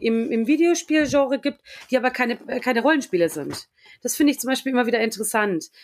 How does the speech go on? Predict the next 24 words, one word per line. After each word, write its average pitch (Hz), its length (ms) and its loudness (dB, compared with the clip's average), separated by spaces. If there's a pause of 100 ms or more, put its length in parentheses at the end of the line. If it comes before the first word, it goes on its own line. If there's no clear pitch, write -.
(140)
weil 202 100 0
es 202 100 -6
gibt - 200 -6
einem 240 140 2
dann 233 140 0
auch 233 180 0
wieder 240 140 2
nochmal 226 240 0
die 208 100 -2
Möglichkeit, 247 760 -2
beispielsweise 214 720 -2
eben 220 280 -2
in 214 100 -2
Form 220 220 -2
von 240 140 -2
so 233 60 -2
einer 220 160 -2
Visual 220 260 -4
Novel 220 300 -2
und 202 140 -4
dergleichen, 190 480 -2 (340)
ähm, 208 160 2
nochmal 226 300 0
et-, 196 120 -4